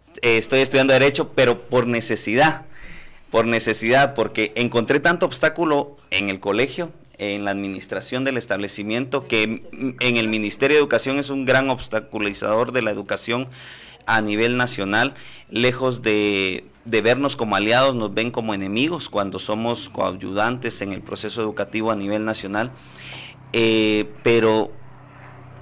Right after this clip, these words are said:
en ese, en ese, en ese ínterin tuve la oportunidad de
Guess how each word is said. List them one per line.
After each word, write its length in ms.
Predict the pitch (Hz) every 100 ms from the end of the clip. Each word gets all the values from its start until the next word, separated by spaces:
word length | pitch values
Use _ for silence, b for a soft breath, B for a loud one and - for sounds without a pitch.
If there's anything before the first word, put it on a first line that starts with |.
| -
en 180 | 127
ese, 520 | 143 170 - 185 170 139
en 100 | 139
ese, 380 | 151 175 160
en 100 | 135
ese 220 | 139 143 151
ínterin 460 | 160 175 165 156 - - - -
tuve 200 | 131 143
la 80 | 143
oportunidad 800 | 131 123 120 113 110 113 127 160 143 - 107
de 680 | 113 113 110 107 104 101 98